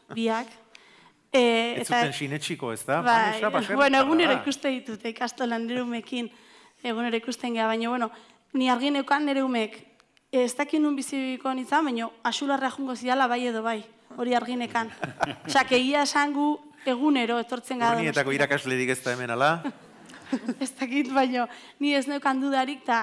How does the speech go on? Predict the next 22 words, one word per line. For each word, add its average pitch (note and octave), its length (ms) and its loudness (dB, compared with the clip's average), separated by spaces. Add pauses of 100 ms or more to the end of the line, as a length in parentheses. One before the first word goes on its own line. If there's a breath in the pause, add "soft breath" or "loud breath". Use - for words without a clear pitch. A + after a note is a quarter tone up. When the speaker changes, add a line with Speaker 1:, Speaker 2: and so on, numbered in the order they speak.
Speaker 1:
area A#3+ 260 2
araman B3 300 0
nituen, D4 320 -4
eta B3+ 180 -6
esan A#3 220 -6
du, A3+ 60 -6
bueno, A3+ 180 -8 (320 loud breath)
egun, C4+ 340 2
ur-, B3+ 220 -4
eh, B3+ 260 -2
goizero, C4+ 600 4
hogei C4 180 2
minutu C4 340 -2
dia A#3+ 180 -2
jaitsi, C4+ 340 -8
eta A#3+ 180 -6
gora, A#3 240 -6
eta B3 180 -10
jaitsi, C4 320 -12 (420 loud breath)
baina, A#3 200 0
bueno, A#3+ 240 0 (480)
eh, A#3 520 -4